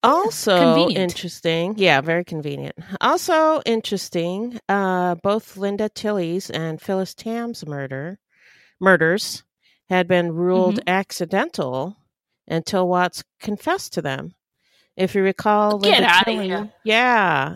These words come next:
Speaker 1: if you recall, Linda Tilley was found drowned in a swimming pool at her, uh, apar-, Austin apartment.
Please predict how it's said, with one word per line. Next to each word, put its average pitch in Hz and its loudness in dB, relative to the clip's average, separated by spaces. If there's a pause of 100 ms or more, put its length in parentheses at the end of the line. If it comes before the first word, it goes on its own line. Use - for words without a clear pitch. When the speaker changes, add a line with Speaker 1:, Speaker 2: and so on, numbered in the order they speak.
Speaker 1:
if 196 -2
you 214 4
recall, 262 2
Linda 220 0 (200)
Tilley 170 -4 (460)
was 185 0
found 175 0
drowned 175 0
in 170 -2
a 156 -2
swimming 208 -4
pool 151 -2
at 151 -4
her, 156 -6
uh, - -14 (600)
apar-, - -6 (120)
Austin 180 2
apartment. 160 -6